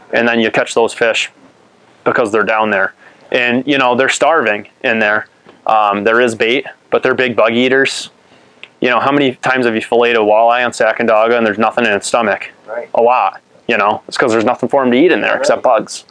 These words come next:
Speaker 1: Um, there is bait in there. At times, you know, I, I've marked pods of bait, but, um, just that's, that's how that lake is, you
Speaker 2: Yeah.
Speaker 1: know? There's not a booming population of panfish like Saratoga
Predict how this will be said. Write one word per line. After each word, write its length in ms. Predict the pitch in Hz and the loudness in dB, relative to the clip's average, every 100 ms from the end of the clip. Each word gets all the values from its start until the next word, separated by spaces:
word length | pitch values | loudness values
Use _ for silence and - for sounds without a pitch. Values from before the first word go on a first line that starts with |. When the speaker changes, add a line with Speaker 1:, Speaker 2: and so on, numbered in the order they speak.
| - - - - - - | -20 -20 -20 -20 -14 -2
Speaker 1:
Um, 420 | 110 107 104 104 | 0 2 0 0
there 140 | 120 151 | 0 2
is 140 | 165 | 0
bait 320 | 120 110 151 - 135 | 0 0 -2 -6 -6
in 160 | 110 | -2
there. 280 | 98 104 - _ - | 0 -2 -4 _ -4
At 120 | 120 | -2
times, 400 | 127 120 123 - | 0 0 -2 0
you 80 | 131 | 0
know, 100 | 107 | 2
I, 200 | 107 107 | 2 0
I've 100 | 120 | 0
marked 220 | 117 107 | -2 0
pods 240 | 117 110 107 | 0 0 0
of 80 | |
bait, 300 | 95 107 110 - - - _ - | 0 0 -2 -6 -20 -20 _ -2
but, 180 | 117 110 | 0 2
um, 280 | 104 98 - _ _ _ _ _ _ _ _ _ _ _ _ _ - - | 0 -2 -6 _ _ _ _ _ _ _ _ _ _ _ _ _ -20 -6
just 140 | 113 - | -2 0
that's, 200 | 120 - | -2 0
that's 180 | 117 - | -2 0
how 100 | 113 | 2
that 180 | 107 101 | 2 2
lake 180 | 101 - | 0 0
is, 360 | 104 101 - - | 0 0 -4 -12
you 80 | 104 107 | -8 -4
Speaker 2:
Yeah. 60 | |
Speaker 1:
know? 240 | 98 98 - - | -2 -2 -4 -6
There's 140 | 107 | -2
not 280 | 117 117 - 120 | 0 0 -2 -2
a 100 | 98 | -2
booming 540 | 98 135 131 127 123 | -2 0 2 2 0
population 640 | 120 120 117 113 113 117 | 0 0 0 2 0 0
of 80 | 101 | -2
panfish 720 | - 110 117 - 110 - - - - - _ - _ _ _ _ | -2 0 0 0 -2 -2 -6 -8 -20 -20 _ -20 _ _ _ _
like 160 | 123 107 | -2 0
Saratoga 840 | 117 104 - 113 107 104 101 - | 0 0 2 2 4 2 2 -2